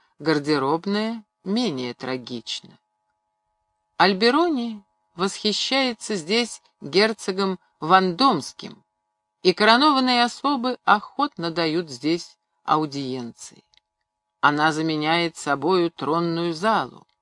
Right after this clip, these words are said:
Людовик четырнадцатый принимал в ней герцогиню Бургундскую. Филипп пятый восседал там рядом с королевой.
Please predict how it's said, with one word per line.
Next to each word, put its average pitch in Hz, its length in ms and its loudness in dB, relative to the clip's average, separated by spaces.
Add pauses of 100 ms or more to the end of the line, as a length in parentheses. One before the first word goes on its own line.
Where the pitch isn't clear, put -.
(520)
Людовик 175 500 4
четырнадцатый 208 960 0
принимал 156 580 4
в 175 40 -2
ней 180 320 0 (200)
герцогиню 156 840 0
Бургундскую. 170 880 -4 (680)
Филипп 151 560 -2 (340)
пятый 143 580 2 (240)
восседал 165 680 2
там 214 240 0
рядом 143 360 -2
с - 100 -18
королевой. 143 640 -6